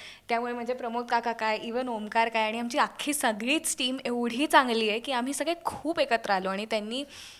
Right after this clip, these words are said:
मला प्रचंड मदत केली ते सगळं सांभाळायला. मग त्या काही, काही, काही गोष्टी गाण्यातल्या असो तर त्या मला ओमकार सांगायचा किंवा काही ॲक्टिंगमधल्या असो तर त्या प्रमोद काका किंवा सगळे आम्हाला सांगायचे. त्यामुळे ती एक जबाबदारी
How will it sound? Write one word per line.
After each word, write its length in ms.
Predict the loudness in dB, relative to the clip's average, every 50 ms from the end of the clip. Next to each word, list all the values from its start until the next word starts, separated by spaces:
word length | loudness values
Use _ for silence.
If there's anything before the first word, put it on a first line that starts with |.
| -18 _
मला 180 | -4 0 0 0
प्रचंड 600 | 0 0 -2 -2 -2 -2 0 0 0 2 4 4
मदत 240 | 4 6 6 4 4 4 2 2
केली 280 | -2 -2 -2 -2 -6 -10 -14 -18 -20 -20 -20 -6 -4
ते 80 | -4 -2
सगळं 460 | 0 0 2 4 6 8 8 8 6 4 0 -8 -18 -14 _
सांभाळायला. 880 | -2 2 2 2 2 2 2 6 8 8 8 8 8 6 4 4 2 0 -4 -10 -18 -18 -16 -6
मग 120 | -2 -2 2
त्या 140 | 2 2 4
काही, 160 | 4 2 2
काही, 240 | 4 2 2 2 2
काही 200 | 2 2 2 4
गोष्टी 320 | 2 0 0 -2 -2 0
गाण्यातल्या 460 | 2 2 2 2 2 2 4 6 6
असो 220 | 6 4 2 0 0
तर 80 | 0 0
त्या 120 | 0 0
मला 160 | 0 2 2 2
ओमकार 360 | 2 2 -2 -4 -4 -4 -4
सांगायचा 560 | -6 -8 -10 -8 -6 -6 -6 -6 -6 -8 -8 -8
किंवा 180 | -6 -4 -4 -2
काही 340 | 0 0 -2 -2 -2 -6 -8 -12 -16 -10 -4
ॲक्टिंगमधल्या 680 | -4 -4 -4 -4 -4 -4 -4 -2 -2 -2 -2 -2 0 0
असो 260 | -2 -2 -2 -6 -4 -4
तर 100 | -4 -4
त्या 160 | -4 -4 -6
प्रमोद 320 | -6 -6 -10 -10 -10 -10 -6
काका 280 | -6 -6 -6 -6 -8
किंवा 300 | -8 -6 -4 -4 -2 -2 -4 -6 -12 -18 -18 -20 -20 -20 _ -4 0
सगळे 200 | 2 2 6 6
आम्हाला 300 | 4 4 4 2 2 2
सांगायचे. 520 | 0 0 -2 -2 -2 -2 -2 -2 -4 -8
त्यामुळे 340 | -6 -6 -6 -6 -4 -6 -8
ती 120 | -6 -4 -4
एक 120 | -4 -2
जबाबदारी 580 | 0 2 6 6 6 6 4 2 0 2 -2